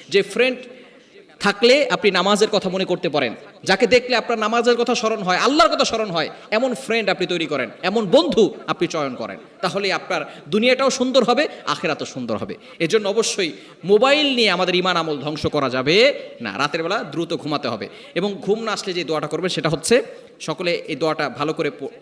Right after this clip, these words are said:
ই করে নিবেন এবং এটাকে মুখস্থ করে নিবেন। "আল্লাহুম্মা গারাতিন নুজুম ওয়া হাদাআতিল উয়ুন।"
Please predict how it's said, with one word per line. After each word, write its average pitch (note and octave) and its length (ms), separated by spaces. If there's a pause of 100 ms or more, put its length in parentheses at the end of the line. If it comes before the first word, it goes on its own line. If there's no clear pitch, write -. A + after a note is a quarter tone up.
(120)
ই D3 40
করে C3 220
নিবেন C3+ 520 (340)
এবং D3 220
এটাকে D3 200
মুখস্থ D#3+ 360
করে B2 180
নিবেন। G2+ 220 (300)
"আল্লাহুম্মা E3 840
গারাতিন D#3+ 480
নুজুম G3 500 (260)
ওয়া C3+ 120
হাদাআতিল D#3+ 580
উয়ুন।" F3+ 480